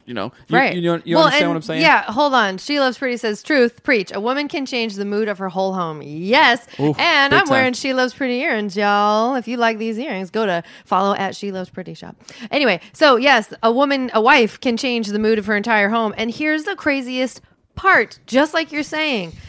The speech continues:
Speaker 2: Seth is saying,
Speaker 1: Mm.
Speaker 2: people get stuck in ruts. Ruts are hard to av-, they're not hard to avoid. They take work to get out of. They
Speaker 1: Mm-hmm.
Speaker 2: take work to avoid. You gotta go a different way. Sometimes the path is harder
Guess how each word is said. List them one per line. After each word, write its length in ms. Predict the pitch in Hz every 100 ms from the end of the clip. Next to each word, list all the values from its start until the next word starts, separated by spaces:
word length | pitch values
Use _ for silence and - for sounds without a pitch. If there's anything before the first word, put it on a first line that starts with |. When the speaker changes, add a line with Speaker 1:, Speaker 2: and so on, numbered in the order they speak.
| -
Speaker 2:
Seth 320 | - 285 311 339
is 100 | 320
saying, 440 | 311 277 214 170 -
Speaker 1:
Mm. 60 | -
Speaker 2:
people 240 | 302 320
get 160 | 294 262
stuck 260 | 269 262
in 120 | 247
ruts. 360 | 233 190 - -
Ruts 280 | 190 226 285
are 80 | 285
hard 200 | 269 247
to 140 | 262 247
av-, 140 | 208 _ _ _ -
they're 100 | 247
not 160 | 302
hard 240 | 285 262 247
to 100 | 233
avoid. 300 | 202 220 190
They 140 | 190
take 260 | - 220 196
work 300 | 180 247 247
to 100 | 277
get 160 | 262
out 220 | 262 196 185
of. 100 | 185
They 100 | 196
Speaker 1:
Mm-hmm. 60 |
Speaker 2:
take 180 | 233 117
work 220 | 160 185
to 180 | 185 277
avoid. 400 | 302 202 196 185
You 60 | 185
gotta 180 | 190 175
go 260 | 170 170
a 60 | 202
different 340 | 247 - 285
way. 300 | 214 214 208
Sometimes 400 | 226 185 175 175
the 40 | 165
path 340 | - 165 170
is 100 | 220
harder 640 | - 302 330 277 208 214